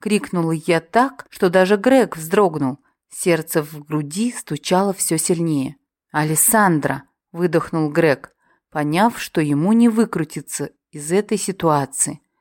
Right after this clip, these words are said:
«Она сделала это втайне от меня, Саша! Клянусь, я не знал». И тут я сорвалась. Негодование требовало выхода. Я обрушила свой праведный гнев на Грега.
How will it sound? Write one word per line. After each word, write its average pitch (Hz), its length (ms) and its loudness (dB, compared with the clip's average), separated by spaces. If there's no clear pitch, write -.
«Она 175 340 2
сделала 170 720 2
это 185 220 -2
втайне 226 480 0
от 220 160 -6
меня, 220 360 4
Саша! 208 580 0
Клянусь, 202 580 0
я 226 200 4
не 233 180 4
знал». 175 420 0
И 143 100 -12
тут 269 460 -6
я 156 300 0
сорвалась. 151 800 -2
Негодование 165 840 2
требовало 165 600 0
выхода. 165 560 -4
Я 156 320 -4
обрушила 156 640 -2
свой 160 300 -4
праведный 151 640 -2
гнев 175 420 -4
на 170 140 -2
Грега. 156 540 -4